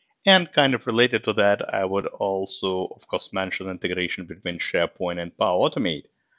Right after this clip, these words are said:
Uh, I think it might not necessarily be, you know, phase one of the project, right, where you build all those different automations,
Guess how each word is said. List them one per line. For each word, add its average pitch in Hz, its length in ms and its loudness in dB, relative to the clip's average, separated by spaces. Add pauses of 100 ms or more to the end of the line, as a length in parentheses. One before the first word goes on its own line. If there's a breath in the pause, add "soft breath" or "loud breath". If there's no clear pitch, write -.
(360)
Uh, 80 420 -4
I 87 200 -4 (180)
think 90 300 -4 (180)
it 120 200 2 (120)
might 123 300 2
not 123 160 4
necessarily 107 560 2
be, 98 460 0
you 120 80 0
know, 95 80 0
phase - 280 0
one 98 160 0
of 90 120 -8
the - 60 -6
project, 147 520 2
right, 120 240 2
where 104 200 4
you 98 200 -2
build 95 260 0
all 92 180 -4
those 92 180 -4
different 95 320 -6
automations, 104 720 -4